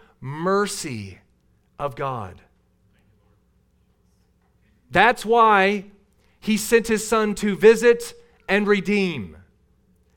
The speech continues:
Mercy is God's deci-, decision not to pour out wrath on people who deserve it, but to provide for some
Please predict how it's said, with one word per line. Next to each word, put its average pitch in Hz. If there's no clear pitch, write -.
Mercy 170
is 185
God's 208
deci-, 208
decision 175
not 214
to 233
pour 226
out 196
wrath 180
on 185
people 226
who 226
deserve 190
it, -
but 196
to 202
provide 202
for 190
some 180